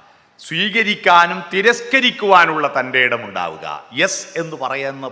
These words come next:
പറയുന്നത് പോലെ no എന്ന് പറയാനും തൻ്റെ ഇടമുണ്ടാവുക. യെസ് എന്ന് പറയുന്ന മ-, എന്ത് പറഞ്ഞാലും യെസ്, യെസ്, no. no എന്ന് പറയാനുള്ള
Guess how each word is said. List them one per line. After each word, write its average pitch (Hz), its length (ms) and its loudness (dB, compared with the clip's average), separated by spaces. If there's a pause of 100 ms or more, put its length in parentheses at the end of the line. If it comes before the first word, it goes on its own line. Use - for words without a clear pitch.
പറയുന്നത് 127 520 -10
പോലെ 117 300 -4 (1500)
no 214 140 4 (280)
എന്ന് 139 260 -6
പറയാനും 107 560 -6 (300)
തൻ്റെ 76 320 -14
ഇടമുണ്ടാവുക. 65 560 -20 (840)
യെസ് 165 300 0 (180)
എന്ന് 160 220 -8
പറയുന്ന 131 320 -8 (140)
മ-, 87 340 -14
എന്ത് 165 300 -16
പറഞ്ഞാലും 113 420 -10 (100)
യെസ്, - 200 -14 (600)
യെസ്, - 220 -14 (400)
no. 107 80 -16 (2000)
no 170 180 0 (220)
എന്ന് 233 220 0
പറയാനുള്ള 160 560 -2